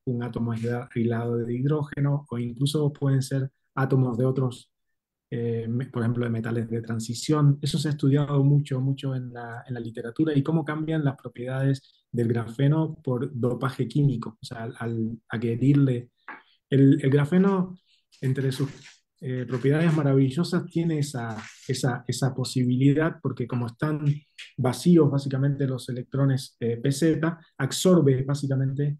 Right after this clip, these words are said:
necesita electrones y absorbe casi cualquier átomo que se, que se le acerque, por ejemplo, un átomo de hidrógeno. Y después hay muchos trabajos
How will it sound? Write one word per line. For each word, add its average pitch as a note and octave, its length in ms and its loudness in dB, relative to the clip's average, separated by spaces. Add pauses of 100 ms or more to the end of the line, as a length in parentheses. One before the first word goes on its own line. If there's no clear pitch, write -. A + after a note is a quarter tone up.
(120)
necesita C3+ 800 -4
electrones D3 600 -2
y D#3 40 0
absorbe D3 360 0
casi C#3+ 240 -4
cualquier C3+ 580 -2
átomo C3 380 -2
que A2+ 140 -14
se, A#2 500 -6 (280)
que - 120 -8
se A#2 120 -2
le A#2 80 0
acerque, A2+ 600 0
por A2+ 120 -8
ejemplo, A2+ 380 -6
un G#2+ 80 -10
átomo A2+ 260 -4
de A2+ 80 -4
hidrógeno. A#2 340 -6
Y A#2+ 60 -2
después D3+ 280 -2
hay F3+ 80 6
muchos F3 240 2
trabajos D3 800 -4